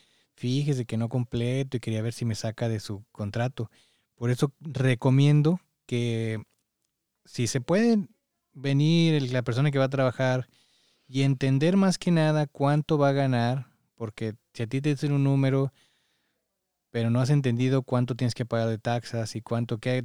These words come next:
tengas ya un número que digas, "Ya tengo uno o dos meses aquí cobrando, esto es lo que voy a ganar neto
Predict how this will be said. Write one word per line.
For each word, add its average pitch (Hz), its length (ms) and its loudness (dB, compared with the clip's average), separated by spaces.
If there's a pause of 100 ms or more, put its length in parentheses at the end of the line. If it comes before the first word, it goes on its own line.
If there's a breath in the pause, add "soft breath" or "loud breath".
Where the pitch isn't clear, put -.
tengas 185 260 2
ya 185 140 4
un 185 100 4
número 165 280 2
que 135 80 -6
digas, 120 200 -2
"Ya 131 100 -2
tengo 156 380 0
uno 147 280 2
o - 20 2
dos 143 160 2
meses 143 220 0
aquí 139 220 -6
cobrando, 139 480 0
esto 131 180 -6
es - 20 -2
lo 135 80 -2
que - 100 -8
voy 131 100 2
a 135 60 2
ganar 127 320 0
neto 151 480 0